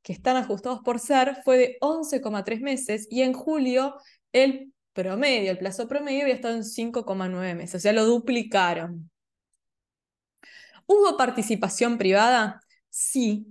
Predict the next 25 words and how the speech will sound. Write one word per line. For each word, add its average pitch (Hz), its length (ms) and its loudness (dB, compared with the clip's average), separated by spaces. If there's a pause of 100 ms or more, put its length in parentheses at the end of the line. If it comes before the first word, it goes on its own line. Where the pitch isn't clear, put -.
es 196 140 -4
más, 240 240 0
fue 240 140 -2
un 233 80 -4
dato 247 260 0
que 247 100 -4
destacaron 208 680 0
desde 190 140 -6
Economía, 254 760 -2 (440)
pero 320 200 0
que - 360 -2 (320)
hay 277 180 2
algo 302 220 4
que 262 100 -2
no 254 300 -4
pasa, 240 640 -2
¿sí?, 214 640 -4
desapercibido 196 800 0
o 185 80 0
que 180 100 -4
no 214 140 -2
debería 208 400 0
pasarnos 175 420 -8
por 175 140 -12
desapercibido. 175 720 -6